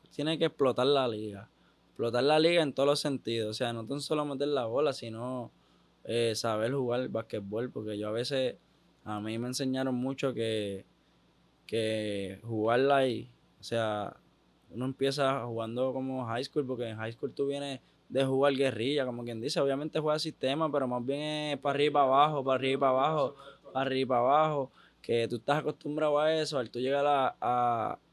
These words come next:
a la LAI, que ya es un poquito más estructurado, que ya semi-pro, ¿me entiendes? Que ya ahí tú estás un nivel que tú tienes que ponerte, saber jugar el sistema para tú poder jugar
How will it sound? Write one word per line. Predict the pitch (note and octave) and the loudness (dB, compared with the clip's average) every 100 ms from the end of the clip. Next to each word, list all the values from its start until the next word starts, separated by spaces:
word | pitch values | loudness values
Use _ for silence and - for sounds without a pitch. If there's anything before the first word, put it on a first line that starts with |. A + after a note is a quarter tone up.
| - | -6
a | A2+ | 0
la | A#2 | 2
LAI, | A2+ C3 C3+ A2 G#2+ _ _ _ _ | 4 4 4 2 -6 _ _ _ _
que | - A2 | -4 0
ya | A2 A#2 | 4 4
es | B2+ | 4
un | C#3 | 2
poquito | D3 C#3 C#3 | 0 0 2
más | C3+ C#3+ | 0 -2
estructurado, | C#3 C3 - C3 B2+ C3+ C3+ | -2 -8 -2 0 2 2 0
que | B2 A#2+ | -2 0
ya | B2 C3 | 0 -2
semi-pro, | C#3+ C#3 C3+ B2+ C#3 C#3 _ | -2 -2 -4 -2 -2 -2 _
¿me | A2+ | -14
entiendes? | A2 C#3 C#3 C3 | -10 -6 -4 -2
Que | A#2 | -2
ya | A2+ A2+ | 0 2
ahí | C3 C#3 | 2 0
tú | C#3+ | -2
estás | - C#3+ C#3 C3+ C3 _ _ _ _ | -2 2 4 2 -2 _ _ _ _
un | - C3+ C#3 | -6 -2 0
nivel | C#3 D3+ D#3 | 4 4 4
que | C#3 A#2+ | 2 0
tú | A#2+ | -2
tienes | B2+ C3+ C#3+ | -4 -4 -4
que | - C#3 C3+ | 0 2 2
ponerte, | C3 C3+ C3+ - C#3 C3+ B2+ G#2 - | 0 -4 -4 -2 0 0 -2 -4 -6
saber | - B2 B2+ C#3 | -2 0 2 0
jugar | D3 D3 | 2 4
el | C#3+ C3 | 4 0
sistema | D3 C3+ C#3 E3 D3+ | -4 -2 -2 0 0
para | C3+ | -2
tú | C3 | -4
poder | C3 C#3+ C#3+ | -2 0 0
jugar | C#3 C#3 | -2 -2